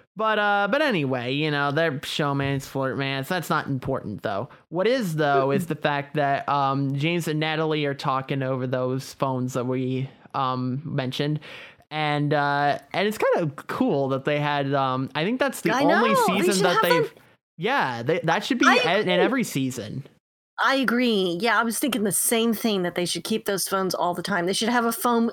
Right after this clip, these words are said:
Speaker 2: in every room. You know,
Speaker 1: Yeah.
Speaker 2: it, like, that way you could be in the H O H and call down to, like, the, ugh,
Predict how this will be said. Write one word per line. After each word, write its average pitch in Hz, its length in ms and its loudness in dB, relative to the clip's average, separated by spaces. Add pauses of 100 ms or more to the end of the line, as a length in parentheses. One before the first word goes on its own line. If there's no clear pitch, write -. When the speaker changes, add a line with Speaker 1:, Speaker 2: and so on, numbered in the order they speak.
Speaker 2:
in 214 240 2
every 220 300 2
room. 196 480 0 (500)
You 170 160 0
know, 202 160 4
Speaker 1:
Yeah. 175 120 2
Speaker 2:
it, - 40 -2
like, 196 340 -2 (1120)
that 247 140 0
way 254 100 2
you 233 160 0
could 226 140 0
be 240 140 2
in 226 100 2
the 226 120 0
H 226 260 0
O 220 80 2
H - 260 0
and 196 100 -2
call 202 200 0
down 185 340 0
to, 185 360 0
like, 170 340 0
the, 165 340 0 (960)
ugh, - 80 0